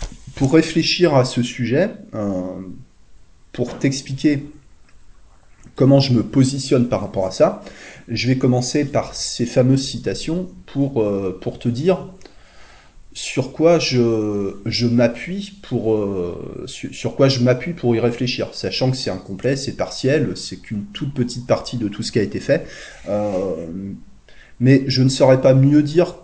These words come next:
euh, que ce que les auteurs ont dit. Première citation, Roland Barthès du livre Mythologie.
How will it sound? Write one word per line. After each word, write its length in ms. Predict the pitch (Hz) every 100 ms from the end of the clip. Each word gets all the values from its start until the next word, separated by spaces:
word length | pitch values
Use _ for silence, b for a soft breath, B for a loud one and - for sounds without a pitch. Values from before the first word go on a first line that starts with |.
| -
euh, 400 | 107 104 101 101
que 160 | 92 113
ce 120 | -
que 100 | 120
les 180 | 113 104
auteurs 280 | 110 135 107
ont 60 |
dit. 160 | 87 - - - B B B B B B - -
Première 320 | 175 196 190
citation, 680 | - 175 156 156 180 190 196
Roland 340 | 120 143 160
Barthès 540 | 156 143 - 175 175 127
du 140 | 127
livre 340 | 147 160 127 120
Mythologie. 800 | 139 - 156 143 127 143 -